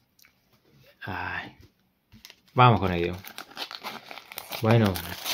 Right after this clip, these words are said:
primer brillante de los que quería que me saliera. Un Synergy. Arnau Martínez, Gorka Guruceta, Pep Chavarría. Así nos sale también algún fichaje, ¿no?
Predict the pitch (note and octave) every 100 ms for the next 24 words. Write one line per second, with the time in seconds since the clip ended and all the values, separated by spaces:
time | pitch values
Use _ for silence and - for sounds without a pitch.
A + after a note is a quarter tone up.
0 | - G#2 G#2+ B2 C3 C3 C3 A#2+ B2 C3+
1 | C#3 E3 E3+ C3 A#2+ - A2+ A2+ C3+ A#2+
2 | B2+ B2+ G2+ B2 C#3+ D3 D#3 C3+ B2+ -
3 | _ - _ - - - _ _ _ _
4 | - C#3 C3 - F3+ E3 A#2+ G#2+ F#2 E2+
5 | - - - _ _ _ _ _ _ _
6 | _ _ _ _ _ - - - - -
7 | - - - C#3 D3 G3 F#3 C#3+ B2+ F3+
8 | G3 G3 F#3+ D3 F#3 - B2 B2 F#3 C#3
9 | B2 E3 E3+ D#3+ D#3+ D#3+ D#3+ D3 - _
10 | _ _ _ _ _ F#3 F#3 - F3+ C#3+
11 | D3 D#3 E3 E3 E3+ E3+ - - _ _
12 | - A2+ D3+ D3 C3 A#2+ C#3+ A2+ B2+ C#3
13 | A#2 G#2 G2+ G2+ - - - G#2 D#3+ A#2+
14 | C#3